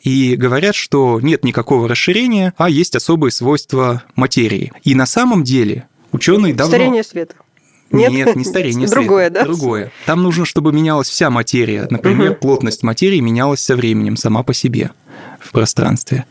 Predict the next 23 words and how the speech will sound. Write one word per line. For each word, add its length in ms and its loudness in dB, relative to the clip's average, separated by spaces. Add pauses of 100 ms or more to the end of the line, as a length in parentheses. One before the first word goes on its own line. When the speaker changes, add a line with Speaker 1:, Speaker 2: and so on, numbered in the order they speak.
(100)
Speaker 1:
На 160 4
самом 340 2
деле 520 2
физики, 520 -2
занимающиеся 1200 0
гравитацией, 680 0
именно 220 0
общей 220 0
теорией 240 2
относительности 640 -2
Эйнштейна, 560 2
давно 340 2
знали 280 2
о 80 0
том, 180 0
что 160 -8
так 220 -2
можно 300 2
делать, 400 0
и 20 -2
делают 380 2
это 140 -2
постоянно. 640 -2